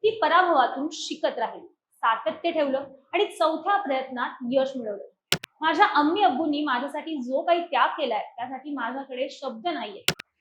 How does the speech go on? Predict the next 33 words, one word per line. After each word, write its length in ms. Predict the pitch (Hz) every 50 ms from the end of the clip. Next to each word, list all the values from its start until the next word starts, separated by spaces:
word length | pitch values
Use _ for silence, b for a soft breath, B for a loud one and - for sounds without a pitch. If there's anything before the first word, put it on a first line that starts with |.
| _ _
सेवा 400 | - - 349 339 311 269 - - - - 247
या 80 | 302 311 311 -
एनजीओ 400 | 294 285 285 269 349 381 359 349
चे 160 | 349 349 349
मी 140 | 330 339 339
विशेष 400 | 277 277 269 - - 392 392 - - -
आभार 280 | 233 254 226 269 294 277
मानते. 420 | 269 233 214 202 - 202 - _ _ _ _ _ _ _ -
तुमच्यात 400 | 415 403 415 339 370 302 269 285 262 254
जर 60 | 359 349 - -
इच्छाशक्ती 680 | 330 - - - - 453 453 453 415 381 - 392 392
असेल 400 | 370 359 370 320 254 214 190 -
तर 100 | 302 285
मदत 360 | 262 247 240 233 254 339 349 - -
करणारे 320 | 330 330 311 320 330 349
हात 340 | 339 - - 262 240 214 233
तुमच्यापर्यंत 760 | - - 320 277 285 277 - 320 - - 262 247 233 226 269
नक्की 400 | 277 302 320 339 339 - - 381
पोहोचतात, 440 | - - 262 254 233 - - - - _ _ _ _ _ _ -
असं 200 | - 349 349 403
आदिबा 340 | 381 294 240 254 254 254 247
म्हणाली. 360 | 247 247 226 202 190 185 180 - _ _ - - - _ _ -
"आता 180 | 302 311 381 370
नोकरीत 440 | 339 294 294 294 - 370 415 403
रुजू 240 | 370 349 311 311 330
झाल्यानंतर 580 | 285 - 262 262 285 311 330 302 262 247 254 294
समाजाप्रती 680 | 285 - 262 247 233 247 254 330 339 349 349 339 359 392
माझ्यावरती 680 | 370 294 254 247 247 269 262 269 254 - 330 339 330 -
खूप 200 | - 440 440 -
मोठी 260 | 294 277 285 294 330
जबाबदारी 540 | 247 269 220 226 226 220 208 254 285 349 339
असणार 260 | 285 269 - 247 214
आहे. 100 | 196 -